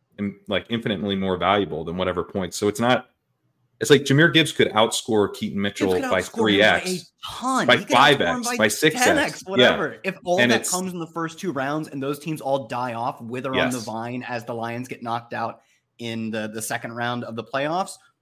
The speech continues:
Speaker 2: it would not have mattered how many points they outscore Keaton Mitchell by or whatever. Keaton Mitchell dropped six in the Super Bowl, few catches or whatever. Those teams are crushing it that made it there. And the teams that m-, made it there with Lions,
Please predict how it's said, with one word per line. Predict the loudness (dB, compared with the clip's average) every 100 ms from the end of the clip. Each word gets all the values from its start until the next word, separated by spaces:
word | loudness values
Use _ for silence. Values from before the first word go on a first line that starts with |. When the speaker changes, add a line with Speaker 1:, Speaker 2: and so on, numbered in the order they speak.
| _ -4
Speaker 2:
it | -4 -6 -18
would | -6 -2 0
not | -2 -4
have | -6
mattered | -6 -6 -8 -10
how | -8
many | -8 -10
points | -12 -12 -10
they | -6
outscore | -6 -8 -14 -8 -4 -2 -4 -10 _ _
Keaton | -8 -6 -4
Mitchell | -6 -8 -10
by | -10 -10 -8
or |
whatever. | -6 -6 -8 -18 _ -10
Keaton | -6
Mitchell | -6 -2
dropped | -2 -2
six | -6 -10 -10 -10
in | -10
the |
Super | -8 -10
Bowl, | -8 -10 -12 _
few | -8
catches | -4 -4 -4 -8 -10 -6
or | -2
whatever. | -2 -4 -8 -12 _ _ _
Those | 0 0 0
teams | -2 -4 -4
are | -6
crushing | -8 -6 -4 -4 -4 -8
it | -10
that | -14 -10
made | -10 -10
it | -14
there. | -14 -12 -8
And | -8
the |
teams | -4 -4 -4
that | -2
m-, | -4 -4 -2
made | 0 2
it | 0 -2
there | -4
with | -4 -4
Lions, | -2 -2 -4